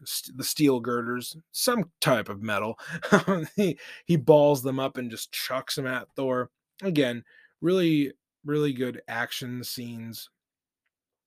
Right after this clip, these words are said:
in this issue in particular. The one part of this issue that I found unique and different was Jane Foster's mysterious kidnapper. That is one thing that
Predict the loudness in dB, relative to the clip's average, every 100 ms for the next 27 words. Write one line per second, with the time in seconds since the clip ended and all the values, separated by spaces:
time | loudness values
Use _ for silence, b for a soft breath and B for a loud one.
0 | _ _ -10 -8 -6 -6 -6 -6 -4 -6
1 | -8 -6 -4 -4 -4 -4 -6 -8 B B
2 | B 8 10 6 4 0 4 6 4 0
3 | -4 -4 -6 -4 -4 -4 -6 -4 -4 -2
4 | -2 -2 -4 -2 0 -2 -6 -20 _ -10
5 | -10 -12 -6 -2 -2 -2 -4 -4 -8 -12
6 | -14 b b b b _ 0 2 2 2
7 | 0 0 -4 -6 -8 -10 _ _ _ _
8 | _ _ _ _ _ -10 -2 0 0 0
9 | -2 -4 -2 -2 -2 -4 -6 -4 -6 -6
10 | -8 -10 -8 -6 -4 -4 0 0 2 0
11 | -4 -6 -8 -8 -8 -8 -8 -10 -10 -14
12 | -16 -18 _ _ _ _ _ _ -20 B
13 | B B B 2 4 4 4 4 4 4
14 | 4 2 4 2 0